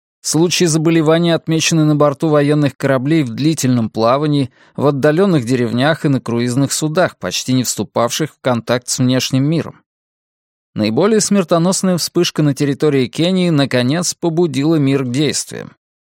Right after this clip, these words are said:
Похожее на Эболу заболевание, получившее название вируса Мандеры, унесло жизнь тысяч людей.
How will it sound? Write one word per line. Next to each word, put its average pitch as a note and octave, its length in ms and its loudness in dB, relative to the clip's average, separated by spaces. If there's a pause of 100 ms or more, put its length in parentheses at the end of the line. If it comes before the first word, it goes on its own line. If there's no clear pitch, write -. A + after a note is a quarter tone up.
(420)
Похожее F3 520 2
на F3 240 4
Эболу D3+ 600 2
заболевание, C3 960 2
получившее C#3+ 540 0
название C3+ 500 2
вируса B2+ 400 0
Мандеры, B2+ 680 0 (260)
унесло F3 500 0
жизнь C#3+ 380 0
тысяч B2 460 -4
людей. G2+ 500 -6